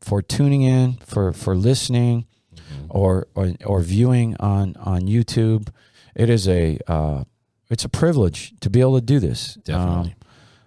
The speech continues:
Speaker 1: Um, um, I'm just, I'm blessed to be able to do this, and, uh, and we actually have, have fun,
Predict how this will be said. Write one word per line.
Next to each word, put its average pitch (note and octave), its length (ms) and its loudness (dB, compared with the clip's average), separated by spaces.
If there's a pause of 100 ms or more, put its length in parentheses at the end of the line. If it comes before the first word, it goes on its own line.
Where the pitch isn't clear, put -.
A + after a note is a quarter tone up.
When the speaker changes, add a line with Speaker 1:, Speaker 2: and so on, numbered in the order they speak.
(140)
Speaker 1:
Um, F2 100 -4
um, E2 280 -4 (260)
I'm F#2+ 160 -6
just, G2+ 400 -4 (120)
I'm G2+ 140 -4
blessed A2 360 0
to G#2+ 60 -8
be A2+ 80 0
able A2 140 2
to G#2+ 60 2
do G#2+ 180 0
this, G#2 340 -2
and, F2+ 220 -4
uh, E2+ 300 -2
and F2+ 140 -4
we F#2+ 120 0
actually G#2 300 -2
have, F#2+ 380 0
have F#2 200 -2
fun, F2+ 400 -4